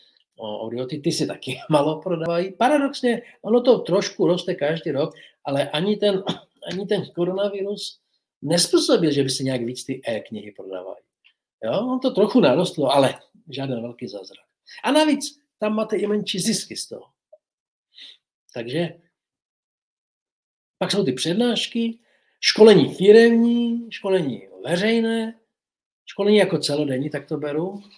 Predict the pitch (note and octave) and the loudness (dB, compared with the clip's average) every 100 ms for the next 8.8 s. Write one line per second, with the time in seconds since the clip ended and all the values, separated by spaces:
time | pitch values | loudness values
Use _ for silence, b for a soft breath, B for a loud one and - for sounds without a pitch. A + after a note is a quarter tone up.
0 | _ - B2+ D3+ - E3 - D#3 - C3+ | _ -18 -10 -10 -8 -8 -4 -4 -6 -4
1 | D3+ C#3 D3 - A2 G#2+ C#3 - C#3 B2 | -4 -2 -2 -2 -4 -6 -8 -8 -6 -8
2 | G#2+ A#2 A#2+ D3 D3 C#3+ C#3 - C#3 A2+ | -6 -4 0 0 0 -4 -2 -4 -2 -4
3 | F#2+ _ b b - F#3 F3 - - A3 | -6 _ b b -2 0 0 -4 -6 0
4 | F3+ F3 F3 D3 C3+ A2+ A2+ G#2 - _ | 4 4 4 0 0 -2 -6 -8 -10 _
5 | _ - C3 C#3+ C#3 D#3+ D3 C3 D3 D3+ | _ -14 -2 -2 0 -2 -2 -2 0 0
6 | C#3+ B2 A#2+ C#3 D3 C#3 C3 B2+ - A#2 | 0 -4 -4 -4 -4 -4 -6 -8 -10 -8
7 | B2+ B2+ B2 G#2 C3 D#3+ - _ _ _ | -6 -4 -6 -8 -10 -10 -12 _ _ _
8 | _ _ _ _ _ _ - | _ _ _ _ _ _ -18